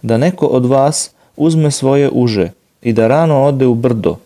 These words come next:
kako bi sakupio drva i prodao ih, pa se od toga hranio i milostinju delio,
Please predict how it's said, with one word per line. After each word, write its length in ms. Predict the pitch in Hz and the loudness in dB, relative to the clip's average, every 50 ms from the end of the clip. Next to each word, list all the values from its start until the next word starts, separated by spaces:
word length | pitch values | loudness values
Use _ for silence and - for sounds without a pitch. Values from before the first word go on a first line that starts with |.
| _ _ _ _ _ | _ _ _ _ _
kako 260 | - 139 131 - 123 | -6 -6 -4 -2 -2
bi 140 | 117 113 113 | -2 -2 -2
sakupio 560 | - - 123 123 - 151 139 - - 113 104 | -2 -2 -4 -4 -4 -6 -6 -4 -2 -2 -2
drva 440 | 104 107 139 147 156 143 143 143 143 | -2 -2 -2 -2 0 0 0 0 0
i 80 | 143 139 | 0 -2
prodao 500 | - - 120 110 104 98 110 95 90 87 | -2 -2 -2 0 0 0 0 0 0 0
ih, 240 | 90 - - - _ _ _ _ _ _ | -2 -4 -10 -20 _ _ _ _ _ _
pa 120 | - 117 110 | -4 -4 -4
se 180 | - - - - | -2 -2 -4 -2
od 200 | - 107 101 107 | -2 -2 -4 -4
toga 340 | - 135 139 147 135 120 110 | -2 -2 0 0 0 0 -2
hranio 640 | 110 - - 110 110 107 110 113 117 127 139 143 143 _ _ _ _ _ | -2 -4 -2 0 0 0 0 0 -2 -2 -2 -4 -6 _ _ _ _ _
i 100 | - 143 | -4 -2
milostinju 640 | 147 147 147 139 131 131 123 - - - 127 120 117 | 0 0 0 0 0 0 -2 -4 -6 -6 -4 -4 -2
delio, 520 | 110 110 113 107 104 98 92 90 87 87 | -2 0 0 2 2 2 0 0 -2 -2